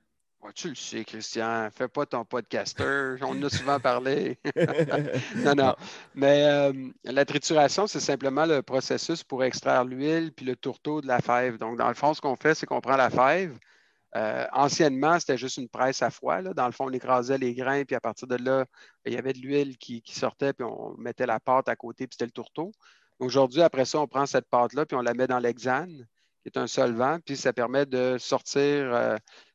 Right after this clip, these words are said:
Speaker 1: ce qui reste d'huile, là, une bonne proportion d'huile. Fait qu'à partir de là, on retire le solvant, on se ramasse avec le tourteau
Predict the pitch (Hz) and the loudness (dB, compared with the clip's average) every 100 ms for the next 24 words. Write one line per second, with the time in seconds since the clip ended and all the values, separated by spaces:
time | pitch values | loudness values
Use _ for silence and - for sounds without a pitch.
0 | - - 135 131 123 120 120 135 160 151 | -12 -6 0 2 2 0 -2 -2 0 -4
1 | 123 120 120 120 123 110 123 117 117 135 | -2 -4 -4 -4 -2 -2 -4 -6 -4 -2
2 | 151 123 113 117 110 110 107 - 120 113 | -2 -4 -6 -2 -2 -2 -4 -4 -4 -4
3 | 123 120 113 127 123 - 117 110 131 - | -4 -4 -4 -4 -4 -2 -2 0 -2 -4
4 | - - _ 123 - 120 120 131 120 117 | -18 -20 _ -6 0 0 2 0 0 -4
5 | 113 117 131 - 131 | -4 -8 -10 -10 -14